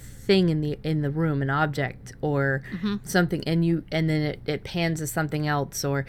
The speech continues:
Speaker 1: it, it's, it's pulling the focus too strongly to an item where you just kinda want it to, to be part of the background.
Speaker 2: Yeah, assume your readers are smarter than you and treat them accordingly.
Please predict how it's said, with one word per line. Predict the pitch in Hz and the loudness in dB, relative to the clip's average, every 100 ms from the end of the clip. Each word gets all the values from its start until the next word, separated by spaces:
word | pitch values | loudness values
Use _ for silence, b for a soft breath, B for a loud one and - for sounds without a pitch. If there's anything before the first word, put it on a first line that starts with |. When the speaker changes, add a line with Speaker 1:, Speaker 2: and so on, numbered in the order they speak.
| B B - | B B 2
Speaker 1:
it, | 220 - | 4 6
it's, | 190 - - | 4 2 0
it's | 190 180 - | 0 0 -10
pulling | - 220 240 226 | 0 2 4 2
the | 202 | 2
focus | 190 185 160 - | 2 0 -2 -6
too | - 180 | -4 -4
strongly | - 160 160 160 147 139 139 - - - - | -2 0 2 2 0 0 -4 -10 -16 -16 -14
to | - 165 151 147 | 0 2 2 0
an | 151 139 | -2 0
item | 151 151 147 | 2 2 0
where | 143 143 143 | 0 0 -2
you | 139 151 | -4 -6
just | 147 - | -6 -6
kinda | - 165 147 | -2 0 0
want | 143 143 | 0 -2
it | - | -4
to, | - 135 131 - - | -6 -4 -6 -10 -12
to | 147 | -8
be | 139 143 135 | -4 -2 -2
part | - - 143 | -4 -4 -2
of | 135 | -2
the | |
background. | 135 127 131 - - 190 233 | -4 -6 -6 -10 -10 -10 -6
Speaker 2:
Yeah, | 208 - | -6 -6
assume | 220 - 277 311 330 | -6 -2 0 0 -2
your | 285 | -4
readers | 247 262 262 240 | -2 -2 -2 -4
are | 226 | -4
smarter | - 220 220 220 214 | -4 -2 -2 -2 -6
than | 202 180 | -4 -4
you | 160 131 - - - B B B B B B - - | -6 -8 -12 -18 -20 B B B B B B -18 -6
and | 202 190 180 - | -2 0 -2 -6
treat | - 247 - | 0 0 2
them | 226 | 0
accordingly. | 214 233 202 170 147 - | 0 -2 -2 -2 -4 -10